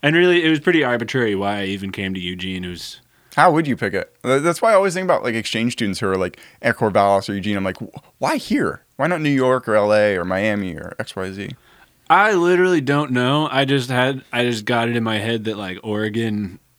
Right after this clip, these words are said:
Speaker 1: was gonna be the place for me. And it was pretty much either Eugene or Portland.
Speaker 2: Yeah.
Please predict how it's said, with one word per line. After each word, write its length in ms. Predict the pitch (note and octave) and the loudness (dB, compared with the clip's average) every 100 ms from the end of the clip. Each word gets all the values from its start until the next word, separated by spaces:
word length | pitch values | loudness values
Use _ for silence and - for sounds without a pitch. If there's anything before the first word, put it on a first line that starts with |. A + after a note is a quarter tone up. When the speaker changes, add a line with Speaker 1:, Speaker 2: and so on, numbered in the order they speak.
| _ _ | _ _
Speaker 1:
was 200 | A#2 G2+ | -6 -2
gonna 180 | A2+ G#2 | -4 -2
be 140 | G#2+ | -4
the 100 | F#2+ | -4
place 340 | - G#2 G#2 | -6 -6 -6
for 100 | - | -6
me. 300 | A#2+ B2+ C3 A#2 _ _ _ _ _ _ - _ _ _ | -4 -4 -4 -8 _ _ _ _ _ _ -20 _ _ _
And 120 | C3 | 0
it 80 | B2 | 2
was 100 | B2 | 0
pretty 200 | - C#3 | 0 0
much 200 | B2 A#2 | 2 0
either 200 | A#2+ A#2 | 0 0
Eugene 460 | G2+ G#2+ G2+ G#2+ G#2 | -2 -4 -4 -2 -2
or 80 | F#2 | -4
Portland. 640 | - G2+ A2 A#2 A#2+ - - - - - - - | -6 -8 -6 -8 -8 -10 -16 -20 -20 -20 -20 -14
Speaker 2:
Yeah. 160 | G2+ | -12